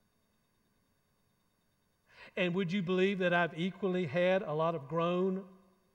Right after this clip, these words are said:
adult children tell me that they still resent the fact that mama and daddy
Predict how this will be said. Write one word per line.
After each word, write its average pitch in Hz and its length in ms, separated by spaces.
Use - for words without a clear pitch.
adult 165 440
children 190 680
tell 180 280
me 180 500
that 170 120
they 156 140
still 185 360
resent 147 380
the 156 80
fact 151 420
that 143 140
mama 156 380
and 185 160
daddy 156 360